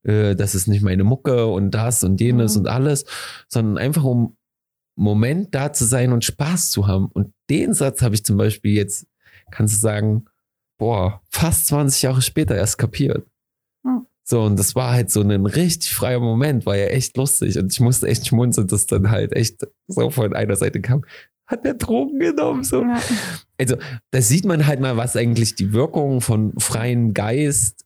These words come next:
Speaker 1: ist,
Speaker 2: Mhm.
Speaker 1: eigentlich genau die gleiche Wirkung. Fand ich sehr, sehr interessant und fand ich sehr, sehr schm-, also, ich muss darüber sehr schmunzeln und ich hatte einen sehr freien, sehr schönen Abend. Und ich glaub, selbst dadurch, weil ich selbst der Letzte war auf der Tanzfläche, also, wo,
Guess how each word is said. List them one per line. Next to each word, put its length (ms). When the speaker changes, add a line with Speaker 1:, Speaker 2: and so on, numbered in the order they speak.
Speaker 1:
ist, 160
Speaker 2:
Mhm. 80
Speaker 1:
eigentlich 360
genau 280
die 120
gleiche 300
Wirkung. 320
Fand 220
ich 80
sehr, 160
sehr 140
interessant 600
und 320
fand 220
ich 80
sehr, 120
sehr 120
schm-, 200
also, 220
ich 160
muss 180
darüber 380
sehr 120
schmunzeln 440
und 120
ich 140
hatte 120
einen 140
sehr 200
freien, 360
sehr 160
schönen 380
Abend. 380
Und 260
ich 140
glaub, 240
selbst 380
dadurch, 500
weil 120
ich 120
selbst 540
der 80
Letzte 480
war 400
auf 140
der 100
Tanzfläche, 840
also, 240
wo, 240